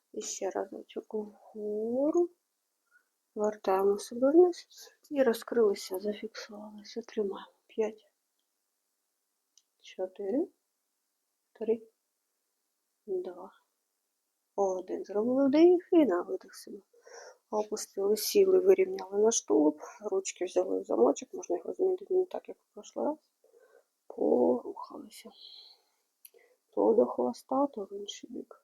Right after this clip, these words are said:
Слухаємо кульшові суглоби. І ще разочок. Повернулись в центр.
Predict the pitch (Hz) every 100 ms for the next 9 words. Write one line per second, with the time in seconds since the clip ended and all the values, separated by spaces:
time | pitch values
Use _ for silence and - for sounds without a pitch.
0 | _ - - 220 - 254 240 - 202 -
1 | 214 214 - - 196 190 _ _ _ _
2 | _ _ _ _ _ _ _ _ _ _
3 | _ _ _ _ _ _ _ - 190 -
4 | 185 190 233 269 320 381 381 - _ _
5 | _ _ _ _ _ _ _ _ _ _
6 | _ _ _ _ _ - 202 202 202 208
7 | 220 - - - 320 320 359